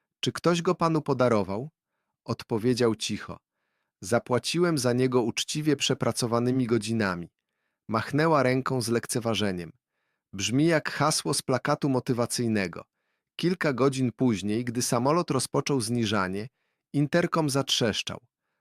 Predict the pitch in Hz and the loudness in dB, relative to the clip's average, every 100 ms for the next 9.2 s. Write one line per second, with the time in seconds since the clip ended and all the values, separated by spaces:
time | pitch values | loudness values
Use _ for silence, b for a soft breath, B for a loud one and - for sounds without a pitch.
0 | _ 98 123 151 - 135 - - 127 127 | _ 0 2 2 0 -4 -4 -2 0 2
1 | 117 110 - - 104 107 95 87 - 82 | 2 0 -4 -6 0 0 0 -4 -10 -12
2 | _ _ _ _ _ - 127 156 170 180 | _ _ _ _ _ -2 2 2 2 0
3 | 165 131 113 - - 98 - _ _ _ | 2 2 2 -2 -6 -10 -12 _ _ _
4 | 120 143 - 151 135 107 131 - 127 123 | 0 0 2 -2 -2 -2 -2 -2 -4 -2
5 | 117 113 98 - - - _ _ _ _ | 0 0 0 -4 -10 -14 _ _ _ _
6 | _ _ 123 165 196 180 156 156 151 160 | _ _ 0 2 2 2 0 -2 2 0
7 | 143 143 139 139 - 135 135 139 135 127 | 2 0 2 0 0 -2 0 0 0 -2
8 | - 123 147 147 104 - 101 110 - 131 | -2 0 2 2 0 -2 -4 -4 -2 0
9 | 107 | 0